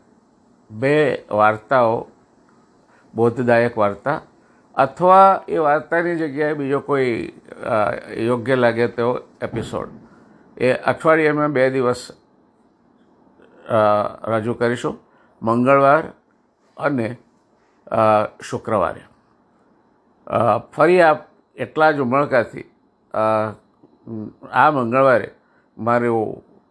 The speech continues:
પહેલો એપિસોડ જે વાર્તા છે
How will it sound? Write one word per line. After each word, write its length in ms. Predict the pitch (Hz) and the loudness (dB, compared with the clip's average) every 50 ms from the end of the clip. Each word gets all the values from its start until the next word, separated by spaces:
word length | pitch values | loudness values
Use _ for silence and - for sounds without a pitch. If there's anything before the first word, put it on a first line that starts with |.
| _ _ _ _ _ | _ _ _ _ _
પહેલો 840 | - 123 127 143 151 156 160 160 156 147 135 127 120 117 - - - - - - | -4 -2 0 0 0 0 2 2 2 2 2 0 -2 -4 -8 -10 -14 -16 -10 -10
એપિસોડ 520 | - - - 127 117 - - - - - - _ _ _ _ _ _ _ _ _ - | -10 -8 -8 -10 -8 -6 -8 -8 -8 -10 -14 _ _ _ _ _ _ _ _ _ -12
જે 120 | 120 120 | -6 -2
વાર્તા 460 | 110 110 113 113 113 110 - 131 120 | 0 2 2 2 0 0 -2 -2 -2
છે 200 | 107 - - - | -2 -2 -8 -18